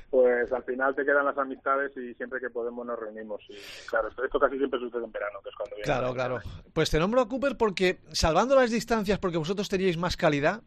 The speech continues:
Speaker 2: mm, que, que esto no te lo pregunto, esto te, esto lo digo yo, <laughs> con, modestamente, pero no te lo voy a preguntar porque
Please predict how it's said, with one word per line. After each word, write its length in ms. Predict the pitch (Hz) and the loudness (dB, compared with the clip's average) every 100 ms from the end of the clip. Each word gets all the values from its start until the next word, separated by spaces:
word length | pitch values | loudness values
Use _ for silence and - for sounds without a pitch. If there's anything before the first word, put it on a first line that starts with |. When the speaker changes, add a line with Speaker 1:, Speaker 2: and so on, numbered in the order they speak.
| _ - | _ -14
Speaker 2:
mm, 960 | 151 139 131 127 127 123 123 123 123 117 | -10 -8 -8 -8 -10 -12 -12 -12 -10 -8
que, 480 | 131 123 127 127 110 | -6 -4 -6 -6 -6
que 220 | 131 123 | -6 -4
esto 160 | - 175 | -2 0
no 80 | |
te 60 | 165 | 2
lo 100 | 156 | 2
pregunto, 380 | 156 147 113 139 | 0 -2 -4 -6
esto 180 | - 160 | -4 -4
te, 220 | 147 131 | -2 -2
esto 160 | 175 | 0
lo 100 | 170 | 2
digo 220 | 160 147 151 | 2 2 2
yo, 240 | 170 180 - - | 2 -2 -6 -8
<laughs> 280 | 285 233 269 | -4 -4 -2
con, 140 | 160 - - - | -4 -6 -10 -4
modestamente, 800 | 151 151 180 196 165 151 147 147 | 0 4 4 4 4 2 2 2
pero 320 | 151 147 143 | 2 2 0
no 100 | 147 | 0
te 100 | 156 | 4
lo 40 | 170 | 6
voy 100 | 170 | 6
a 60 | |
preguntar 300 | 165 160 165 | 4 4 4
porque 360 | 185 160 139 | 4 2 0